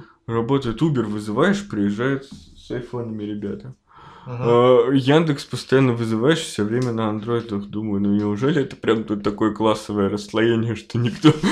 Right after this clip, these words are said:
Speaker 1: <laughs> не работает с айфона? А потом, э, наш общий знакомый Дима, который сейчас врач, хотел поработать в такси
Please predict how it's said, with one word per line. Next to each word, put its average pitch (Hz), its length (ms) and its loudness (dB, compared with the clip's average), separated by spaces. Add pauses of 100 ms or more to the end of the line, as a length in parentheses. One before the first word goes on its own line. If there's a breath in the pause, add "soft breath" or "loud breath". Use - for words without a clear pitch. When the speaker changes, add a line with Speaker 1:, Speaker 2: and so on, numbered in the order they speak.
(160)
Speaker 1:
<laughs> - 360 -12
не 156 100 8
работает 139 540 2
с - 80 -4
айфона? 120 400 0
А 104 40 -2
потом, 123 500 -2
э, 110 720 2
наш 117 240 -2
общий 117 420 -4 (400 loud breath)
знакомый 113 580 -2
Дима, 107 360 -4
который 104 380 -6
сейчас 101 380 -6
врач, 110 380 -6 (280 loud breath)
хотел 107 440 -4
поработать 110 480 -2
в - 80 -20
такси 185 500 -4